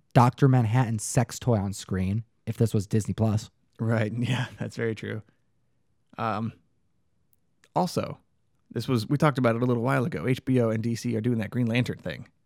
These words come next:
Speaker 2: So maybe that's gonna be, like, their next. I,
Speaker 1: Yeah.
Speaker 2: I don't know.
Speaker 1: See, this, this is all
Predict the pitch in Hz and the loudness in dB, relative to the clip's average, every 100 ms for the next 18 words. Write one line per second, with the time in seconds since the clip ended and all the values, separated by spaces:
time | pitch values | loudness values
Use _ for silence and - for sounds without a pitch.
0 | _ _ - 113 139 117 123 131 - 117 | _ _ -4 0 0 2 2 0 -2 -4
1 | 107 101 104 110 107 107 - - - _ | -4 -6 -6 -4 -4 -4 -6 -16 -20 _
2 | _ _ _ _ _ _ - 120 113 117 | _ _ _ _ _ _ -6 0 2 4
3 | 120 117 113 147 147 175 156 240 160 240 | 4 4 4 2 2 4 6 6 6 2
4 | - 156 247 269 220 175 185 208 185 - | 0 8 8 8 0 6 12 12 12 8